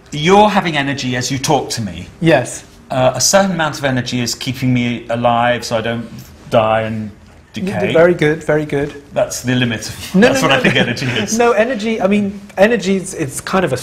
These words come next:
Speaker 2: a funny thing to try and define, but the, the best way I can think of it is it's the capacity to do things. It's the capacity to lift something up, to heat something up,
Speaker 1: Okay.
Speaker 2: all right? Then you've got,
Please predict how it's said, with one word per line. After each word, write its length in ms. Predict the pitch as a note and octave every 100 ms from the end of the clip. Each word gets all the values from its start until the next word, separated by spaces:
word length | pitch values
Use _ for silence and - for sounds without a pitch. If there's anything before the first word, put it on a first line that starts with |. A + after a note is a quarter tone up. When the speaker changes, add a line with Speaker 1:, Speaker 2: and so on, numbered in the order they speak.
| -
Speaker 2:
a 40 | -
funny 300 | - E3 D3+
thing 240 | C#3+ C#3
to 80 | C3
try 220 | B2+ C#3+
and 80 | C3+
define, 340 | C3 E3 D#3 C3+
but 120 | C#3 - - D3+
the, 60 |
the 180 | F3 D#3+
best 360 | D#3 G3+ G3 E3
way 80 |
I 60 | D3
can 160 | - D3
think 200 | D#3 D3
of 100 | C#3
it 120 | C#3
is 240 | C#3+ B2+ -
it's 140 | -
the 100 | -
capacity 600 | - - F3+ E3 F3 D#3
to 120 | C3+ C#3
do 200 | C#3 B2+
things. 440 | - F#2 - -
It's 120 | C#3
the 80 | -
capacity 540 | - - F3 E3+ E3 D#3
to 340 | - D3 C3 C3 - - -
lift 220 | D3+ -
something 340 | D#3 C3 C3+ C3
up, 220 | F#2+ - - -
to 160 | C3+ A#2+
heat 300 | - E3 -
something 400 | B2 A2+ B2+ G#2+
up, 140 | G#2 -
Speaker 1:
Okay. 160 | - A2+
Speaker 2:
all 100 | C#3
right? 160 | C3+ - - - - - - -
Then 160 | A#3
you've 140 | D#4 C4
got, 180 | A3